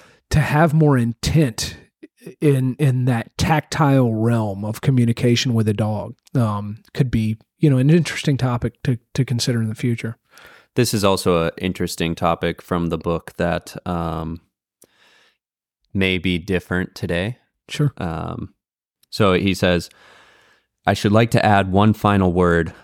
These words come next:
Speaker 2: on strict compulsion in retrieving lessons. No one, even the most sensitive, will repudiate the infliction of pain necessary in such lessons if the following facts are taken into consideration."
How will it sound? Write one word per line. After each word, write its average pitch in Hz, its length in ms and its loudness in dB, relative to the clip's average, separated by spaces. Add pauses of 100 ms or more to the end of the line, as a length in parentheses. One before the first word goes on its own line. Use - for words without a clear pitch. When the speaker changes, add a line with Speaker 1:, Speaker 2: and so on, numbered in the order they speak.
(120)
Speaker 2:
on 90 200 0
strict - 520 -4
compulsion 85 680 -2
in 85 180 -2
retrieving 85 440 -2
lessons. - 520 -6 (580)
No 104 260 4
one, 90 400 -2 (540)
even 110 300 2
the 117 60 4
most 110 320 2
sensitive, 85 640 -2 (120)
will 90 200 0
repudiate 87 720 -2 (240)
the 92 220 0
infliction 101 680 0
of 87 360 -4
pain 95 420 0
necessary 87 720 -2
in 82 160 -4
such - 380 -2
lessons 80 640 -2
if 104 220 -2
the 98 100 -4
following 90 440 2
facts - 380 -4
are 82 80 0
taken 82 320 -4
into 80 220 -6
consideration." 85 840 -4